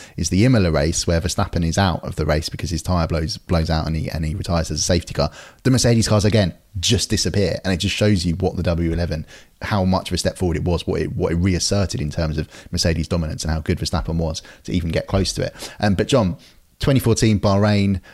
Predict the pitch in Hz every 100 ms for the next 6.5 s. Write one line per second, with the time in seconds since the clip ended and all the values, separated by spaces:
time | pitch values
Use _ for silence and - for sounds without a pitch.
0 | - - 113 - 95 95 82 98 117 123
1 | 110 101 87 107 95 92 - - 101 98
2 | - 120 110 90 95 85 98 - _ -
3 | 104 104 95 85 78 92 104 107 98 87
4 | 80 82 73 82 87 - - - 104 107
5 | 104 104 113 101 101 101 104 95 90 90
6 | 101 87 120 117